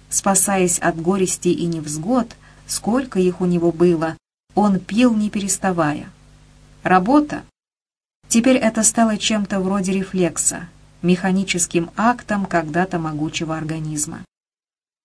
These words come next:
В тысяча девятьсот пятнадцатом году,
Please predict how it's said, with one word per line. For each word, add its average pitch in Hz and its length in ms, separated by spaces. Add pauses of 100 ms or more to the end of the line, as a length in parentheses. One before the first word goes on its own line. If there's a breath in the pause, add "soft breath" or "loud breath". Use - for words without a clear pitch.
(140)
В - 100
тысяча 220 400
девятьсот 196 440
пятнадцатом 180 640
году, 175 420